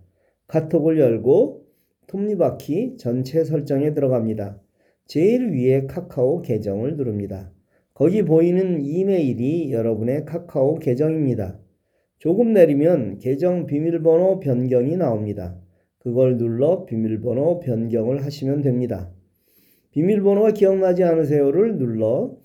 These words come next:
여러분이 원하는 방법대로 여러분을 인증한 후 새로운 비밀번호로 변경하십시오.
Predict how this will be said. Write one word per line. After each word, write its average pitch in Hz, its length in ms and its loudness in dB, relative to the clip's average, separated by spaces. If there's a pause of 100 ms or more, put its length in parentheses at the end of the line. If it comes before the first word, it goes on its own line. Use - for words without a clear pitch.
(220)
여러분이 123 540 2
원하는 127 540 2
방법대로 120 840 0
여러분을 131 540 0
인증한 139 540 0
후 160 360 -2 (180)
새로운 131 580 -2
비밀번호로 113 840 -2
변경하십시오. 110 840 -6